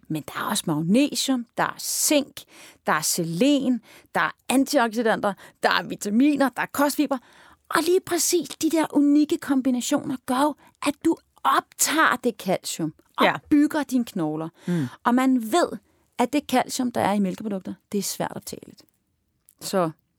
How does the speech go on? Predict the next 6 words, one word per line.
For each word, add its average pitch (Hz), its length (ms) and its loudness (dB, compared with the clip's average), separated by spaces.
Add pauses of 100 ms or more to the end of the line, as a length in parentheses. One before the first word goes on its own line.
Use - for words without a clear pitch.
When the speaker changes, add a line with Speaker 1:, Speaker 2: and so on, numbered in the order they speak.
(520)
Speaker 1:
halli 202 260 -4
hallo. 170 280 -4 (280)
Speaker 2:
<laughs> - 1040 0
Så - 100 2
halli 208 280 4
hallo. 185 240 6